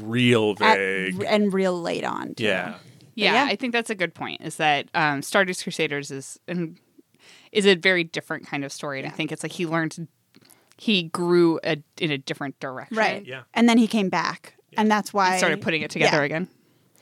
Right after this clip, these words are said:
Speaker 3: And so that's,
Speaker 2: Yeah.
Speaker 3: yeah, why part four is, like,
Speaker 2: Great.
Speaker 3: incredible.
Speaker 2: Yeah.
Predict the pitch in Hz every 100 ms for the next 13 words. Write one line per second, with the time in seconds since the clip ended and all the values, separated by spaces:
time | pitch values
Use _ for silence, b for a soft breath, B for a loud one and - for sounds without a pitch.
0 | - - 170 170 147 - 180 147 139 139
1 | - - - 143 139 131 - 143 - 160
2 | 139 - _ _ - - _ 233 202 -
3 | 208 190 165 135 131 - -